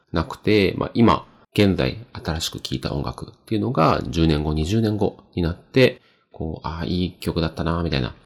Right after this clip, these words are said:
記憶がどんどん積み重なっていくっていう風になるし、まあ、それは、えーっと、この後、さらに年を重ねていっても変わらないので、あの、まあ、僕も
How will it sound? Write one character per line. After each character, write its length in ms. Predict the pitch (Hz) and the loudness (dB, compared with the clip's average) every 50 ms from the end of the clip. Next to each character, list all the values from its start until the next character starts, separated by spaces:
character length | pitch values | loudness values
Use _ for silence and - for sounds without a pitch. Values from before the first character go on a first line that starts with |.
| _ | _
記 120 | - - 107 | -4 0 0
憶 240 | 92 90 - 101 95 | 0 2 2 2 2
が 240 | 110 107 - - - - - _ _ _ - | 4 4 2 0 -4 -14 -20 _ _ _ 0
ど 120 | 98 92 | 2 2
ん 40 | 80 | 2
ど 100 | 76 69 | 0 -2
ん 60 | 69 - | -4 -6
積 120 | - 80 | -6 -6
み 60 | 76 | -4
重 200 | - 87 - 80 | -4 -2 0 0
な 60 | 78 | 0
っ 80 | 76 - | 0 0
て 80 | - 65 | -2 -4
い 60 | 62 | -4
く 220 | - - 60 62 | -4 -6 -8 -8
っ 20 | - - _ _ _ _ _ _ _ _ _ _ _ - | -8 -12 _ _ _ _ _ _ _ _ _ _ _ -4
て 100 | - 127 | -2 -2
い 40 | 127 | 0
う 40 | |
風 180 | 127 139 135 113 | 2 2 4 4
に 200 | 90 76 73 - _ _ _ _ _ - | 4 4 2 -2 _ _ _ _ _ -4
な 100 | 87 82 | 0 0
る 100 | 73 67 | 0 0
し、 380 | 64 - - - 110 110 101 82 - | 0 -2 0 0 2 2 2 2 2
ま 80 | 90 | 0
あ、 20 | 92 | 0
そ 120 | - - | 2 2
れ 60 | 120 | 2
は、 280 | 117 117 117 110 - - - _ - - | 4 4 4 4 2 0 -4 _ -6 -4
え 120 | 85 82 | -2 -2
ー 40 | 80 | -2
っ 40 | - | -2
と、 100 | - - | -4 -2
こ 100 | - 98 | 2 4
の 80 | 92 | 4
後、 320 | 92 95 - 65 60 - - - _ _ _ _ _ _ _ _ | 4 4 2 -2 -4 -4 -10 -18 _ _ _ _ _ _ _ _
さ 160 | - - 104 | -6 0 2
ら 80 | 90 76 | 2 2
に 180 | 69 60 53 - - | 2 0 -2 -6 -10
年 260 | - - - - - | -14 -14 -10 -4 -2
を 180 | 78 65 65 - | 0 0 -2 -2
重 200 | - 78 - 73 | -6 -6 -2 -2
ね 80 | 69 65 | -2 0
て 120 | - 76 | 0 -2
い 40 | 71 | -4
っ 40 | - | -4
て 160 | - - 76 | -2 -2 0
も 140 | 69 64 64 - | 0 0 -2 -2
変 80 | 73 | 0
わ 60 | 73 80 | 0 0
ら 80 | 82 | 2
な 100 | 98 107 | 2 0
い 60 | 92 | 0
の 100 | 76 64 | 0 0
で、 300 | 60 - 65 62 62 65 _ _ _ | 0 0 0 -2 -2 -4 _ _ _
あ 140 | - 82 78 | -4 -2 0
の、 600 | 73 73 69 67 67 67 67 67 - - - - - 90 95 101 120 | 0 0 -2 -2 -4 -6 -8 -10 -12 -14 -16 -18 -18 -18 -16 -8 -2
ま 80 | - | -2
あ、 40 | 98 | 0
僕 180 | 95 95 - 98 | 0 0 -2 -2
も 180 | 90 85 - | -2 -2 -4